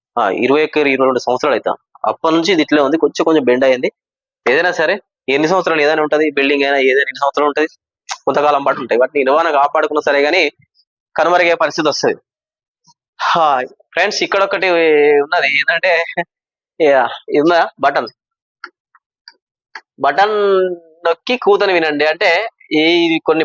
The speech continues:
పక్షులు, జంతువుల ఈ వాయిస్లు రికార్డు చేసి, ఆ, ఇక్కడ పెట్టిల్లు. వాటికి సంబంధించిన ఏ, ఏ కూత దేనిది అనేది బొమ్మలు కూడా పెట్టిల్లు. వాటి కింద బటన్ కూడా ఏర్పాటు చేసిల్లు. కాకపోతే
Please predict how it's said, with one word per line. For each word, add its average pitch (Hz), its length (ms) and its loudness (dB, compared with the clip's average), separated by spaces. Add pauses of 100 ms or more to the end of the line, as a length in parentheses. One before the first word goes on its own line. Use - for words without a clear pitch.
(120)
పక్షులు, 165 340 0 (160)
జంతువుల 156 420 2 (840)
ఈ - 20 4 (140)
వాయిస్లు 160 380 4
రికార్డు 165 300 0
చేసి, 151 200 2 (120)
ఆ, 151 40 6 (360)
ఇక్కడ 135 240 -2
పెట్టిల్లు. 143 380 2
వాటికి 147 200 0
సంబంధించిన 143 500 0 (360)
ఏ, - 20 4 (440)
ఏ 151 40 4 (280)
కూత 147 200 0 (600)
దేనిది 139 260 2
అనేది 135 220 0 (100)
బొమ్మలు 135 260 2
కూడా 131 160 4
పెట్టిల్లు. 113 300 2 (500)
వాటి 139 200 -2
కింద 170 220 2
బటన్ 165 240 2
కూడా 156 140 2
ఏర్పాటు 127 280 0
చేసిల్లు. 104 360 -6
కాకపోతే 151 380 0